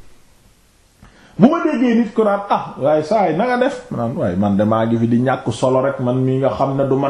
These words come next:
dara. Ah, man mu bon mi, man mu yées mi." Te wallaahi li muy wax gëmu ko. Gëmu ko. Parce que bu newoon ci tànt wala feneen am ku jóg ne kii moo yées ci ñi fi toog. Wallaahi dañ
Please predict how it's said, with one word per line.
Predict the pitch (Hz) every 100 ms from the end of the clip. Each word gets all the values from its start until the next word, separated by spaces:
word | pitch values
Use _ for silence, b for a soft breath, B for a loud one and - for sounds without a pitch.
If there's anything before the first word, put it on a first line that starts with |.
| 135
dara. | 151 147 - - - _ _ _ _ -
Ah, | 294 - - - -
man | 117 131
mu | 139 139
bon | 147 160 156
mi, | 156 151 135
man | 151 156 156
mu | 156
yées | 175 180 175
mi." | 151 151 - -
Te |
wallaahi | 156 170 160 156 156 151
li | 165
muy | 160
wax | 139 127
gëmu | 175 151
ko. | - - - - _ _ _ _ _ -
Gëmu | 120 220 311
ko. | 415 - - - - - - - _ _
Parce | 226 254 -
que | 247
bu | 226
newoon | 240 254 247
ci | 254 196
tànt | 254 233 233
wala | 208 226 233 233
feneen | 233 233 233 -
am | 240 233
ku | 240 190
jóg | 233
ne | 226 240 -
kii | 254 269 254
moo | 240 262 262
yées | 240 262 277 - -
ci | 240
ñi | 262
fi | 262
toog. | 254 226 - - -
Wallaahi | 135 180 180 165 175 175 175 147 - 185 165
dañ | 185